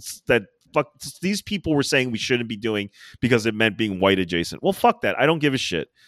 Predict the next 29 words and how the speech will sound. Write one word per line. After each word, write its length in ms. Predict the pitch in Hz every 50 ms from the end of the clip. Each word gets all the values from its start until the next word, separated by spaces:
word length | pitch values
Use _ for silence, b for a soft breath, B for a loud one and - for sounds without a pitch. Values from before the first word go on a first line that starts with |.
| b b b b b b -
if 60 | 113
it's 80 | 110
white 200 | 139 143 151 147
adjacent 400 | 143 135 131 135 127 - - 123
or 60 | 110 101
not. 240 | 101 101 87 - -
All 160 | 120 139 165
I 80 | 185 180
know 160 | 170 160 147
is 120 | 139 117 -
that 300 | 113 104 98 95 87 - _ _ _ _ _ - -
at 140 | 135 131 131
the 80 | 143
end 80 | 156 175
of 60 | 180
the 60 | 165 151
day, 500 | 135 120 110 107 104 101 98 101 104 _ _ _ _ _ _ _ _ _ _ _ -
the 80 | - 127
protection 600 | - 139 135 - - - 160 143 - - 180 151 135
came 500 | - - 147 123 120 117 110 113 113 120 b b b b
from 220 | b - 143 120 110
that 240 | 110 110 110 - -
slow, 540 | - - - - - 127 123 123 131 143
hard 260 | 127 - 147 139 135 117
work 300 | 98 101 107 104 98 - - -
of 260 | 104 98 95 - -
building 380 | - 98 110 123 127 135 113
up 300 | 104 95 92 92 - - - _ _ _ _ _ _ _ _ _ -
money 520 | 107 127 147 147 143 143 135 131 135 139